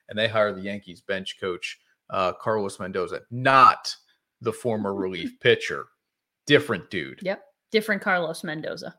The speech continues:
Speaker 1: Uh, longtime member of the Yankees organization, managed a little bit in the minor league system, so I, I don't know.
Speaker 2: It's
Speaker 1: I,
Speaker 2: just so
Speaker 1: I, I,
Speaker 2: strange
Speaker 1: I
Speaker 2: to
Speaker 1: didn't
Speaker 2: me.
Speaker 1: think they should have fired Buck. So that's
Speaker 2: Yeah,
Speaker 1: me.
Speaker 2: I didn't think so either. But it's so strange to me that, like,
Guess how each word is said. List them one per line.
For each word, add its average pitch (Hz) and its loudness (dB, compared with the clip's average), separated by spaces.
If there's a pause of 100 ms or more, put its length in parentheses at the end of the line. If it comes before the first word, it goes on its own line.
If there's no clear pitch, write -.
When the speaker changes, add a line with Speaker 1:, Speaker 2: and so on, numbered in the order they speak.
Speaker 1:
Uh, 95 0
longtime 117 -2
member 110 -2
of 98 -4
the 101 -6
Yankees 104 -6
organization, 98 -4
managed 98 -2
a 101 -2
little 95 -2
bit 101 -2
in - -6
the 95 -10
minor 92 -4
league 90 -8
system, 92 -8
so 85 -4 (600)
I, - -10 (100)
I 95 4
don't 73 -4
know. 69 -8 (280)
Speaker 2:
It's 202 8
Speaker 1:
I, 170 8
Speaker 2:
just - 4
so 190 10
Speaker 1:
I, 185 12
I, 196 10
Speaker 2:
strange 175 0
Speaker 1:
I 160 10
Speaker 2:
to 127 2
Speaker 1:
didn't 143 4
Speaker 2:
me. 202 2
Speaker 1:
think 135 6
they 131 6
should 120 2
have 110 0
fired 98 4 (440)
Buck. - -2 (260)
So - -4 (100)
that's - 0
Speaker 2:
Yeah, 269 8
Speaker 1:
me. - -4
Speaker 2:
I 254 8
didn't 226 4
think 202 -4
so 175 -4
either. 165 -2
But 240 6
it's 262 4
so 302 8
strange 247 2
to 247 0
me 233 0
that, 214 0
like, 190 0